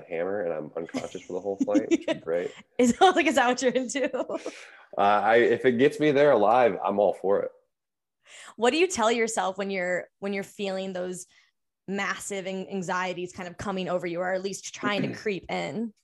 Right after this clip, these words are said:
Speaker 1: Yeah. So what makes it worse is resistance.
Speaker 2: Mm.
Speaker 1: Resistance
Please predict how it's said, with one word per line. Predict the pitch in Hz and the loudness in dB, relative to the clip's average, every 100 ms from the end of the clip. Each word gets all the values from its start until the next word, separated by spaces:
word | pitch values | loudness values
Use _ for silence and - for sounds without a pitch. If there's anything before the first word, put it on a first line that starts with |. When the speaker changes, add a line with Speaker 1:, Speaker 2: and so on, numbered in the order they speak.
| _ - | _ 0
Speaker 1:
Yeah. | 101 - - | 0 0 -8
So | - 131 | 0 2
what | 139 | 2
makes | 170 135 | 0 0
it | |
worse | 101 107 101 - | 4 4 4 2
is | 98 80 | 0 0
resistance. | 80 76 78 - - _ _ _ _ - | -4 -2 -8 -10 -20 _ _ _ _ -12
Speaker 2:
Mm. | 175 180 | -12 -10
Speaker 1:
Resistance | 101 98 113 - 104 98 - - | -6 0 0 0 -4 -4 -8 -20